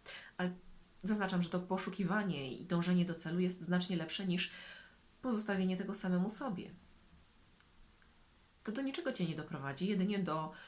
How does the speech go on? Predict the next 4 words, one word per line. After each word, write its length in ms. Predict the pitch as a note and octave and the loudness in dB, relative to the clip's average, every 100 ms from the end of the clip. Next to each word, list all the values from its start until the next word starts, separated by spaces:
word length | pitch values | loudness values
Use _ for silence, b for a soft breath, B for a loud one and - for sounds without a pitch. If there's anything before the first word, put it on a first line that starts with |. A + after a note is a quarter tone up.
| B - | B -8
frustracji, 560 | F3+ F3 D3+ D#3+ A3+ | -2 -2 -2 -2 0
zniechęcenia 720 | F#3+ F3 F3 - C#3+ C#3+ D#3+ | 4 4 2 -2 -6 -4 -2
coraz 300 | F3+ E3+ D#3+ | -2 -2 -2
większego. 640 | D#3+ C#3+ - A#2+ - - | -2 -4 -6 -6 -4 -6